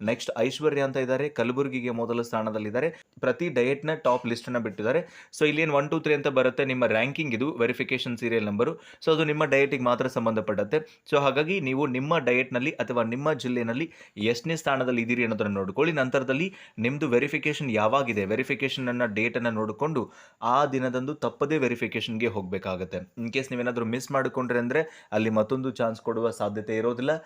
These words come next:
ಹಾಗಾಗಿ ನಿಮಗೆ ನಿಗದಿಪಡಿಸಿದ ದಿನಾಂಕದಂದೇ ಹೋಗಿ ನೀವು ನಿಮ್ಮ ಡಾಕ್ಯುಮೆಂಟ್ಸ್ ಅನ್ನ ಕೂಡ ವೆರಿಫಿಕೇಷನ್ ಮಾಡಿಸ್ಬೇಕಾಗುತ್ತೆ. ಸುಮಾರು ಒಂದು ಸಾವಿರದ ಎರಡು ನೂರ ಮೂವತ್ತೆರಡು ಪುಟಗಳಿದಾವೆ.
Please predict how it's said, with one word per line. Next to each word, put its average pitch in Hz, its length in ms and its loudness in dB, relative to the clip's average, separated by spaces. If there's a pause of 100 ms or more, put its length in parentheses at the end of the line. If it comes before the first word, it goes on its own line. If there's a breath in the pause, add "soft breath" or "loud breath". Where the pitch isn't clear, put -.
(220 loud breath)
ಹಾಗಾಗಿ 127 360 -2
ನಿಮಗೆ 127 380 0
ನಿಗದಿಪಡಿಸಿದ 127 760 -2
ದಿನಾಂಕದಂದೇ 123 720 0
ಹೋಗಿ 110 280 -2
ನೀವು 117 240 -2
ನಿಮ್ಮ 113 200 -2
ಡಾಕ್ಯುಮೆಂಟ್ಸ್ 110 500 -2
ಅನ್ನ 107 100 0
ಕೂಡ 107 200 0 (420 loud breath)
ವೆರಿಫಿಕೇಷನ್ 135 680 0
ಮಾಡಿಸ್ಬೇಕಾಗುತ್ತೆ. 101 680 -2
ಸುಮಾರು 131 340 2
ಒಂದು 117 220 0
ಸಾವಿರದ 135 280 4
ಎರಡು 123 240 0
ನೂರ 123 180 0
ಮೂವತ್ತೆರಡು 120 560 0
ಪುಟಗಳಿದಾವೆ. 110 640 0